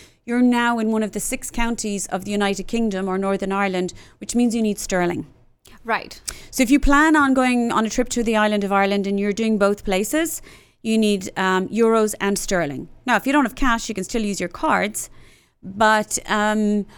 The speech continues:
Speaker 1: what you must do is, um, just know that, 'cause you can be in a gas station on one side of the road, go to the other side of the road, and all of a sudden you're paying in sterling.
Speaker 2: <laughs>
Speaker 1: So
Speaker 2: Has that happened to you?
Speaker 1: Oh, yeah.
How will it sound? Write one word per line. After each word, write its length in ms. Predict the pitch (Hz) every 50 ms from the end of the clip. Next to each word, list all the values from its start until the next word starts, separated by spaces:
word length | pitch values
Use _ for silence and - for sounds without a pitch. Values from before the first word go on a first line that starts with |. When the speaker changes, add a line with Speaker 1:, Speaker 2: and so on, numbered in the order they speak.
| - -
Speaker 1:
what 140 | 226 220 -
you 60 | 247
must 320 | 240 247 262 262 - -
do 300 | 240 233 220 214 214 208 -
is, 460 | - 202 202 202 196 190 185 - - -
um, 560 | - 190 190 190 190 185 190 185 180 185 180 - - - - - _ _ _ _ _ _ _ - -
just 180 | 190 214 - -
know 200 | 226 220 214 214
that, 240 | 202 190 165 135 -
'cause 140 | - 220 190
you 60 | 226
can 120 | - 214 202
be 80 | 220 220
in 60 | 208
a 40 | 190
gas 240 | - 190 196 196 -
station 680 | - - 190 185 190 - - 202 190 185 190 185 - -
on 200 | 175 175 175 175
one 160 | 208 262 262
side 200 | 254 214 196 185
of 40 | 185
the 80 | 185 175
road, 300 | 185 180 180 185 185 - - - - - - -
go 180 | - 233 220
to 80 | 220 175
the 100 | 226 254
other 120 | 277 311 285
side 220 | 269 240 220 202
of 60 | 196
the 60 | 190
road, 100 | 196 202
and 80 | 202 202
all 100 | 196 196
of 80 | 202 185
a 20 |
sudden 180 | - 196 185 185
you're 140 | 180 180
paying 440 | 175 - 208 180 175 170 175 185 - - -
in 100 | - 170
sterling. 460 | 160 285 240 175 170 156 156 135 - - -
Speaker 2:
<laughs> 40 | -
Speaker 1:
So 100 | - 202
Speaker 2:
Has 80 | 180 165
that 140 | 175 254 247
happened 320 | 240 233 226 - 247 247
to 80 | - 247
you? 240 | 233 240 262 320 - - - - _ _ _ _ _ - - -
Speaker 1:
Oh, 120 | - 392 381
yeah. 200 | 330 381 349